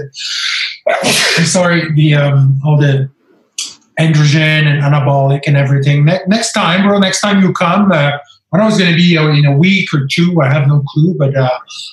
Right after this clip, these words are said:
I'll figure it out. We'll figure out our agenda, and then we'll come and do a, a two years, uh, another two years, but a two hours rant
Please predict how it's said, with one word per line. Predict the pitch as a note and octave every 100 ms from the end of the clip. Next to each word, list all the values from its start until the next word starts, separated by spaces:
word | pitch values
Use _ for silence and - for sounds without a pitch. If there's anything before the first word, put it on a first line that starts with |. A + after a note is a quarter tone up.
| -
I'll | C#3 D3
figure | F3+ F3+
it |
out. | F3 E3+
We'll | E3
figure | D3+ F3 E3 E3
out | D#3+
our | D3
agenda, | C#3 C3+ C#3+ C#3+ D3+
and | D3 C3
then | A#2+ -
we'll | C3+ C#3
come | D3 C#3+ C3+
and | A#2+ - _ _
do | C#3 C#3
a, | - - _ _ - _ _
a | C3+
two | C#3 - F#3+
years, | E3 E3 D#3 C#3 C3+
uh, | C#3 C3 - - _ -
another | C#3+ E3 D3
two | - E3
years, | D#3 F3
but | D3 D3
a | D3
two | - G3
hours | F3 E3+ D#3+ C#3
rant | C#3 D#3+ D#3 C#3+